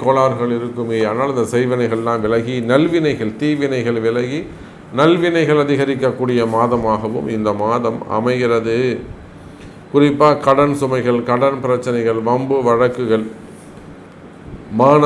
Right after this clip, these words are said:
அவமானங்கள், இந்த மாதிரியான பிரச்சனைகள் இருக்குமே ஆனால் கவலை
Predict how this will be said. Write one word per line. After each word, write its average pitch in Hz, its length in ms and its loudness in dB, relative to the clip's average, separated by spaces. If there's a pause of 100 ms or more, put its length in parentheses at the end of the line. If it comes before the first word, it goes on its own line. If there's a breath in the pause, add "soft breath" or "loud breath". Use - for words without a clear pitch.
(140)
அவமானங்கள், 127 800 2
இந்த 117 200 0
மாதிரியான 120 600 2
பிரச்சனைகள் 123 540 -2
இருக்குமே 120 420 -2 (140)
ஆனால் 113 280 0 (1040)
கவலை 143 320 6